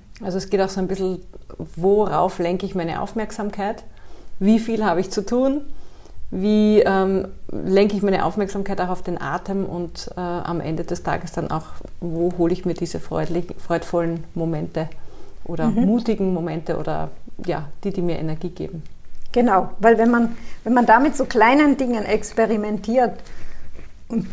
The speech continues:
Speaker 2: das sind so die Stresstipps, die man auch auf Better Linked findet,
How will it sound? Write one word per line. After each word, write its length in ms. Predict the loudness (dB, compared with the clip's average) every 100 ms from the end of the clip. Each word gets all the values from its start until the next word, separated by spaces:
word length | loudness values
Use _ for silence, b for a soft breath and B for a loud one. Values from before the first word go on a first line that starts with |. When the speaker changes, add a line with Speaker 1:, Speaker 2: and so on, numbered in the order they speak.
| -4
Speaker 2:
das 140 | 4
sind 220 | 6 6
so 240 | 8 8 6
die 200 | 2 0
Stresstipps, 760 | 6 6 6 4 2 2 -2
die 140 | 0 0
man 160 | 2
auch 180 | 2 2
auf 160 | 0 2
Better 220 | 4 4
Linked 340 | 4 2 0
findet, 400 | 2 4 6 4